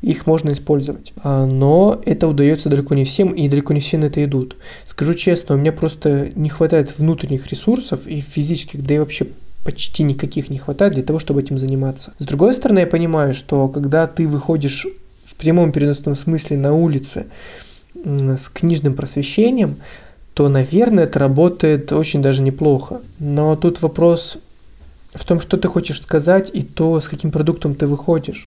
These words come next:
Дело в том, что книга как продукт, она перестала быть финансово привлекательной для городов, и очень редко вы вообще увидите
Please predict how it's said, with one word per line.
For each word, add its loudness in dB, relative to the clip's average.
Дело 2
в -10
том, 4
что -4
книга 2
как -4
продукт, 2
она 2
перестала 2
быть -2
финансово 0
привлекательной 2
для 2
городов, 0
и 2
очень 2
редко 0
вы 2
вообще 0
увидите -2